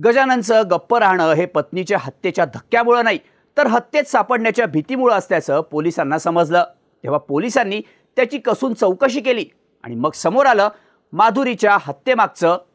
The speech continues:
खरं कारण. माधुरीशी लग्न झाल्यानंतर पाच सहा वर्षांनी गजाननचं तिच्याच नात्यातल्या एका तरुणीसोबत सूत जमलं. गेल्या दहा वर्षांपासून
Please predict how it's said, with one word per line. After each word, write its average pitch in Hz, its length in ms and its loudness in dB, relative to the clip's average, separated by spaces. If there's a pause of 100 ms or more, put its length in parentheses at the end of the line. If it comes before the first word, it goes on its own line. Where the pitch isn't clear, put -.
(180)
खरं 214 180 2
कारण. 185 300 0 (680)
माधुरीशी 233 580 0
लग्न 202 260 2
झाल्यानंतर 175 680 2
पाच 143 300 -2
सहा 147 160 2
वर्षांनी 214 520 -2 (420)
गजाननचं 233 640 2 (100)
तिच्याच 226 300 -2
नात्यातल्या 196 560 0 (300)
एका 247 200 0 (100)
तरुणीसोबत 208 520 0
सूत 208 260 -4
जमलं. 185 360 2 (500)
गेल्या 131 180 -2
दहा 160 240 0
वर्षांपासून 220 680 -2